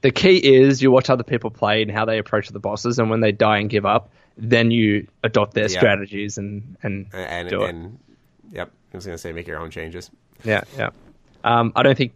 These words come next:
Speaker 1: we care about best esports game, but it was Overwatch. Um,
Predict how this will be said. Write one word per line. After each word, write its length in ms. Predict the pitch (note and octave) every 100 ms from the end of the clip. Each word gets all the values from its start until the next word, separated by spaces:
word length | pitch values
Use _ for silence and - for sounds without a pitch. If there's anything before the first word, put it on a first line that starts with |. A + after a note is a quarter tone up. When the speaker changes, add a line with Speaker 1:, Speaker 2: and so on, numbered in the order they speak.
| -
Speaker 1:
we 100 | A#2+
care 200 | - A#2
about 220 | A2+ G2+
best 200 | A2 G#2 G#2+
esports 480 | G#2 - A2+ G2+
game, 260 | - G#2+ G#2+
but 140 | G2+
it 60 | G2
was 160 | G2+ -
Overwatch. 760 | G#2 G2+ F#2 F#2+ G2 - - - _ -
Um, 420 | G#2 G2+ G2+ G#2+